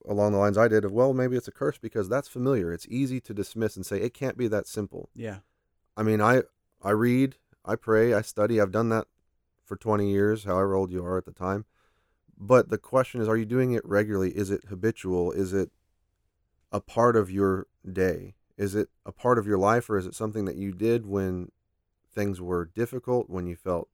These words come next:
Speaker 1: down, and you just thought, "Well, I'm gonna grasp at straws," kind of thing?
Speaker 2: Mm-hmm.
Speaker 1: And I think the idea of sanctifying the Lord God in your hearts is important. I don't know if I could really go into everything about it.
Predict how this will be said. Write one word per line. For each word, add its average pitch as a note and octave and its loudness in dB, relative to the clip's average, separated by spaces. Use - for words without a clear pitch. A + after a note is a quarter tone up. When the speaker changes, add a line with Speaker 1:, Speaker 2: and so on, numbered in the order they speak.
Speaker 1:
down, A2+ 0
and G2 -4
you F#2+ -2
just F#2 -6
thought, F2+ -4
"Well, G2+ 0
I'm G2 -6
gonna F#2 -4
grasp F2+ -4
at - -20
straws," F#2+ -6
kind D#2+ -14
of E2+ -18
thing? - -20
Speaker 2:
Mm-hmm. A2+ -8
Speaker 1:
And G2+ -2
I G2 0
think C3+ -2
the A2 0
idea G2+ 2
of E2+ -4
sanctifying G#2 0
the F#2 0
Lord F2+ -2
God F#2 0
in F2+ -4
your E2+ -8
hearts F#2+ -4
is F2+ -8
important. C3 -4
I A#2+ -10
don't B2+ 0
know A#2 2
if G#2 -2
I G#2+ 2
could F2+ -10
really F#2+ 0
go F#2+ 0
into F2 -8
everything F#2 -10
about E2+ -6
it. F2 -8